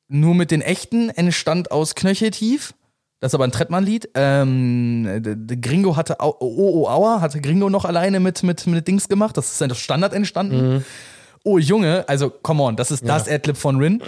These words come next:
Speaker 1: dass daraus Kitsch
Speaker 2: Oh
Speaker 1: Krieg einen
Speaker 2: Junge.
Speaker 1: Beat baut und Rin auf den Track holt. Ich bin der festen Überzeugung, Savage wird in dem Track auch ein bisschen zu kurz kommen.
Speaker 2: Mhm, das
Speaker 1: Gehe ich
Speaker 2: werden
Speaker 1: mal
Speaker 2: wir
Speaker 1: stark
Speaker 2: sehen.
Speaker 1: von aus.
Speaker 2: Ähm, da
Speaker 1: Ja.
Speaker 2: möchte ich aber auch direkt einen Segway machen. Äh, Savage, was war dieses Wochenende?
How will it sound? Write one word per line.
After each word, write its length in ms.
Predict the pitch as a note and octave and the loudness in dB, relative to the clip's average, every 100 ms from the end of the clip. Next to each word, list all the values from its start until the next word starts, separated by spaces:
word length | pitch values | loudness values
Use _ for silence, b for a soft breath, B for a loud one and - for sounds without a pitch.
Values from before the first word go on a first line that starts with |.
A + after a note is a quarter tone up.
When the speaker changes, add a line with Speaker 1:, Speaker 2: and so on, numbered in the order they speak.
| D3+ | -2
Speaker 1:
dass 160 | C#3+ C#3+ | 0 0
daraus 340 | D#3+ E3+ E3+ | 2 2 0
Kitsch 160 | - F3+ | 0 0
Speaker 2:
Oh 40 | F4+ | 0
Speaker 1:
Krieg 100 | F#3+ | 2
einen 80 | D#3+ | 2
Speaker 2:
Junge. 200 | C3+ C3 | 2 2
Speaker 1:
Beat 260 | G#3 A#3+ | 0 0
baut 240 | C#3 C#3+ F#3 | 2 2 2
und 160 | D#3 C#3 | 0 2
Rin 140 | G#3+ | 2
auf 120 | E3 | 2
den 220 | D#3+ C#3 - | 0 -2 -2
Track 240 | C#3+ - | -4 0
holt. 180 | D#3+ F3 | 0 0
Ich 140 | - C#3+ | -4 -4
bin 140 | D3+ F#3+ | 0 2
der 80 | |
festen 220 | F#3 F#3 F3+ | 2 0 -2
Überzeugung, 280 | E3 E3+ | 0 0
Savage 400 | D#3+ E3+ F3+ E3+ | 0 0 2 0
wird 160 | E3 E3 | 0 0
in 80 | D#3+ | 0
dem 100 | D#3 | 0
Track 220 | - E3 | 0 -2
auch 100 | C#3+ | 0
ein 80 | D3+ | 0
bisschen 220 | D3+ D#3 | 0 -2
zu 100 | C3+ | 0
kurz 280 | - F#3+ - | 0 0 0
kommen. 180 | A#3 C#4 _ | -2 -4 _
Speaker 2:
Mhm, 220 | B2 A2+ G2+ - | -8 -8 -8 -4
das 60 | C3+ | 0
Speaker 1:
Gehe 80 | |
ich 20 | F3+ | 2
Speaker 2:
werden 60 | |
Speaker 1:
mal 40 | F3+ | 2
Speaker 2:
wir 0 | |
Speaker 1:
stark 160 | A2 G#2+ | 2 2
Speaker 2:
sehen. 60 | G#2 | 0
Speaker 1:
von 80 | |
aus. 240 | E3 G3 - b b b b b b b _ | 0 -2 -4 b b b b b b b _
Speaker 2:
Ähm, 480 | A#2+ A#2+ B2 A#2+ A#2+ | 0 2 4 2 -2
da 80 | - | 2
Speaker 1:
Ja. 40 | D#4+ | 2
Speaker 2:
möchte 180 | G#4+ D3 | 2 0
ich 120 | D3 | 0
aber 120 | C#3 | 0
auch 100 | C3+ | -2
direkt 260 | C#3 C3+ C3+ | -2 -2 -2
einen 100 | B2 | -2
Segway 400 | - C3+ D3 D3 | -2 0 0 0
machen. 400 | D3+ D3+ D#3 D#3+ | 0 -2 -2 -2
Äh, 460 | C3+ C3+ C3 C3+ C3 - - | 0 2 2 2 -2 -10 -12
Savage, 560 | - C#3 D#3+ E3+ - - _ _ _ _ - | -4 0 2 0 -2 -8 _ _ _ _ -2
was 200 | B2+ B2+ | 0 2
war 80 | B2+ | 0
dieses 260 | B2 A#2 | 0 -2
Wochenende? 680 | C#3+ C#3+ D#3 D#3+ D#3+ E3+ | -2 0 0 2 2 2